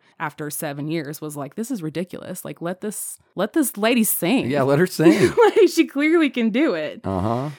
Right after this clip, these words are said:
Speaker 1: So in nineteen seventy, he persuaded Dolly to record Jimmy Rogers' song called Mule Skinner Blues.
Speaker 2: Okay.
Speaker 1: And Mule Skinner Blues was a country song first written and performed in nineteen thirty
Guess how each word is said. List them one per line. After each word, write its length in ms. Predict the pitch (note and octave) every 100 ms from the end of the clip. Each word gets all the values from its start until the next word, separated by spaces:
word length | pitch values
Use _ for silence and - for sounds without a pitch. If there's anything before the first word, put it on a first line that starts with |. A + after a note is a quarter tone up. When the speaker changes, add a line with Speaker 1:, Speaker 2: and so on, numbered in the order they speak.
| -
Speaker 1:
So 200 | B3 A#3+
in 120 | B3
nineteen 380 | C4+ C#4+ D#4 C4
seventy, 680 | - G3+ F#3+ F3 D#3 D3 D#3+
he 260 | A3 A3
persuaded 680 | - A#3+ - F#3 F3+ F3 D#3+
Dolly 380 | D3+ D3 C#3+ C#3+
to 180 | - D#3+
record 640 | D#3+ - F#3 F3+ F3+ E3+
Jimmy 360 | D#3 G3 G#3+ G#3+
Rogers' 640 | E3 D#3 E3 F3 E3 F3 E3
song 460 | - D#3 D3 C#3+
called 520 | D3 - D3+ D3 C#3 D3
Mule 440 | D#3+ F3+ F#3+ F#3
Skinner 480 | - - F3+ E3+ D#3+
Blues. 640 | C#3+ C#3 C3 D#2+ - - -
Speaker 2:
Okay. 480 | D#2+ - D#2+ D#2+ A2+ - - - - -
Speaker 1:
And 140 | D#3+
Mule 220 | F#3 B3 E4
Skinner 440 | - - C4+ C#4
Blues 520 | G#3 G3+ E3+ E3 E3+
was 160 | F#3 F3
a 40 |
country 460 | F3+ - A3 - B3
song 340 | - E3+ D#3+
first 440 | E3 - F#3+ A#3 E3
written 340 | E3+ E3 F3
and 220 | C3 D#3+
performed 560 | D#3+ - G#3 F#3 E3 D#3
in 120 | D3+
nineteen 440 | C#3+ - - D#3+
thirty 640 | D3+ - E3 E3 G#2 D2